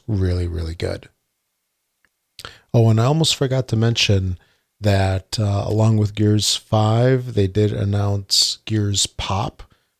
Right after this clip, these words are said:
which is gonna be an I O S and Android game, uh, tied with, uh, the Funko Pop characters, you know, little bobblehead guys. And then there's also gonna be a Gears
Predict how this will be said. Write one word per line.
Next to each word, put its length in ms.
which 180
is 100
gonna 220
be 140
an 80
I 180
O 120
S 160
and 100
Android 500
game, 520
uh, 340
tied 460
with, 640
uh, 580
the 80
Funko 680
Pop 400
characters, 640
you 80
know, 80
little 180
bobblehead 440
guys. 440
And 140
then 100
there's 160
also 280
gonna 200
be 160
a 60
Gears 840